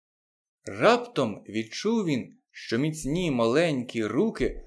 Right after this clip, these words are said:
вхопили його за руки й ноги. Потім купа вітей упала йому на обличчя, і нарешті із здивуванням побачив він крізь тремтячі віти дерев, як Балу скочив на ноги з таким страшенним ревом,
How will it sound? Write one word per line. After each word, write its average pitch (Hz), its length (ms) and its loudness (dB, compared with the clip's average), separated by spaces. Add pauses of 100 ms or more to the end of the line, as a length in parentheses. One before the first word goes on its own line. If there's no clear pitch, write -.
(120)
вхопили 196 680 6
його 170 240 6
за 120 200 4
руки 156 320 2
й 156 100 2
ноги. 123 540 0 (420)
Потім 143 600 4
купа 175 340 4
вітей 170 420 0
упала 127 480 4
йому 127 220 0
на 123 160 6
обличчя, 104 680 2 (260)
і 107 100 -4
нарешті 131 580 4
із 139 360 -2
здивуванням 190 840 4
побачив 170 600 2
він 156 320 0
крізь 139 320 -2
тремтячі 131 840 2
віти 143 320 -2
дерев, 165 580 4 (320)
як 131 320 4
Балу 185 340 8
скочив 180 580 8
на 131 160 4
ноги 135 480 4
з 104 100 -8
таким 151 400 2
страшенним 143 840 2
ревом, 151 500 6